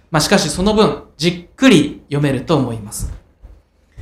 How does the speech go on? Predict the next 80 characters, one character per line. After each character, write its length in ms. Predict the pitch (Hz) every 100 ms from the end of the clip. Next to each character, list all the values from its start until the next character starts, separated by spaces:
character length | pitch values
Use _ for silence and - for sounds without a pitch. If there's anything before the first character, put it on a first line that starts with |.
| - - - _ -
時 100 | 190
間 160 | 240
が 80 | 233
な 100 | 226
か 100 | 233
な 100 | 240
か 100 | 233
取 160 | 226 226
れ 60 |
ず、 400 | 208 165 131 113 -
聖 220 | 226 226
書 140 | 202
を 20 |
読 160 | 165 165
め 140 | 208
な 120 | 233 180
い 240 | - - _
と 100 | 190
い 140 | 190
う 60 | 180
方 260 | 180 185 185
で 180 | 151
あ 60 | 160
っ 160 | 202 -
て 100 | 220
も、 260 | 214 139
ま 320 | 147 139 - -
あ、 40 |
込 60 | 214
み 120 | 226
出 100 | 226
し 140 | 202
一 200 | 175 247
つ 160 | 247 240
分 220 | 247 240
く 100 | 247
ら 160 | 247 214
い 60 |
は 460 | 233 226 151 - -
生 200 | - 190
活 240 | 190 - 185
の 120 | 185
隙-、 280 | 180 - 202
隙 260 | - - 190
間 140 | 180
で 360 | 196 160 - - _
パ 100 | - 220
ッ 180 | 175
と 240 | - 117 - - _ - _ -
読 120 | 196
む 120 | 180
こ 120 | 175
と 120 | 160
が 160 | 202 156
で 100 | 147
き 140 | 147
ま 140 | 160 160
す 160 | 143
し、 480 | 131 - 180 147 - _ _ _ _ _ _ -
ま 80 | 202
あ、 20 |
ス 180 | 196 233
マ 140 | 247
ー 40 | 254
ト 100 | 269
フ 80 |
ォ 20 | 247
ン 80 | 190
を 40 |
お 40 |
持 120 | 165 175
ち 120 | 180
の 100 | 180
方 240 | 175 180
で 100 | 170
あ 80 | 160
る 120 | 170
な 100 | 139
ら 140 | 131 127
ば、 440 | 160 127 - -